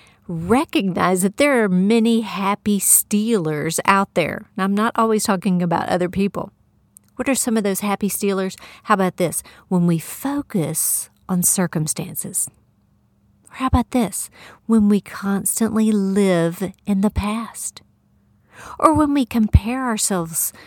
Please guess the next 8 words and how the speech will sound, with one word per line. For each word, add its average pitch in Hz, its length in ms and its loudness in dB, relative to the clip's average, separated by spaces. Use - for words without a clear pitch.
to - 140 -2
others, 175 580 0
or 160 200 -4
when 220 160 4
we 226 120 4
compare 196 640 0
of 165 180 -2
how, 180 300 2